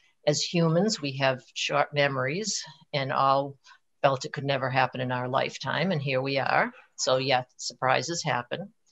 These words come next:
But I've, when I first started, interest rates went up to seventeen and nineteen percent. So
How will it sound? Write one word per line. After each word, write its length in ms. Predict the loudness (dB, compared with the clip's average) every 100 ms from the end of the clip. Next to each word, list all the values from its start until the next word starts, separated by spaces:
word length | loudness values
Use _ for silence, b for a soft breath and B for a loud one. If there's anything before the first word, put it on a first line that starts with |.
| B B B _
But 100 | 8
I've, 340 | 8 8 2 -8 _ _ 0
when 160 | 4
I 160 | 6 6
first 340 | 6 4 4
started, 440 | 2 0 0 -2 -2
interest 440 | 0 0 -2 -4
rates 300 | 0 0 0
went 100 | -4
up 120 | -4 -2
to 80 | -4
seventeen 720 | 2 2 4 0 0 0 0
and 160 | -2 -2
nineteen 560 | -2 -4 -6 -6 -6
percent. 640 | -6 -8 -2 -4 -4 -10 -12 _ b b b b _
So 580 | 0 4 4 2 0